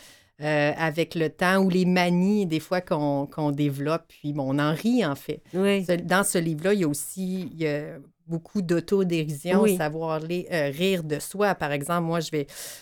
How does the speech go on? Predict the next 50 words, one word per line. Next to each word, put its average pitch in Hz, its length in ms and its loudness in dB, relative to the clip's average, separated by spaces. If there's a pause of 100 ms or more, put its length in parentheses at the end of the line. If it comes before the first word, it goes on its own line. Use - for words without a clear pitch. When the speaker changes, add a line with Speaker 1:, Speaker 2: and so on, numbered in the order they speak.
(120)
Speaker 1:
autant 196 400 2
dans, 165 420 2 (100)
<clears throat> 269 260 6
à 180 120 2
l'agence 175 300 4
de 170 80 2
voyage, 160 320 4
je - 40 0
conseille 170 380 0
les 165 160 0
gens 170 260 0
comment 156 360 0
faire 156 260 0
leur 147 140 -4
bagage, 170 680 -2 (160)
mais 147 100 2
je 160 100 -4
suis 165 100 0
Speaker 2:
Oui. 190 80 2
Speaker 1:
toujours 170 360 2
pas 185 320 2
en 151 40 4
mesure, 147 420 0
moi, 160 280 0
de 196 280 4
<laughs> - 20 6
bien 190 260 4
Speaker 2:
<laughs> - 0 -
Speaker 1:
faire 427 540 8
mes 359 160 6
bagages. 202 480 4
J'amène 165 360 4
toujours 247 380 4
trop 202 240 2
de 185 60 -2
choses, 226 380 2
donc 196 280 4
Speaker 2:
Oui. 226 260 2
Speaker 1:
ça - 380 0
doit 185 200 4
cacher 190 380 2
peut-être 185 360 0
une 170 120 -2
certaine 190 540 -4
insécurité, 160 680 -4
mais 185 160 2
j'en 143 240 0
ris, 147 340 -6
tu 185 80 -2
sais, 190 60 4